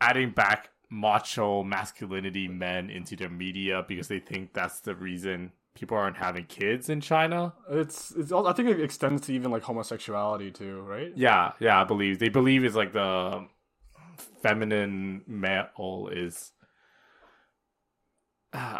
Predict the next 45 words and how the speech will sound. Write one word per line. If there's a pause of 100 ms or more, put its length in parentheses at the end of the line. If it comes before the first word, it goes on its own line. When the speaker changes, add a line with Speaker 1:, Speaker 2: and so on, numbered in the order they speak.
Speaker 1:
I
don't
know.
I
don't
know
what
they're
thinking,
Speaker 2:
Yeah,
Speaker 1:
but
Speaker 2:
but
I,
I
think
it's
just
funny
that
Shang-Chi,
of
all
things,
is
being
banned
in
China. (280)
<laughs>
Speaker 1:
Honestly,
I
could
see
China
reverting
back
to
what
they
were
thirty
years
ago (100)
and
slowly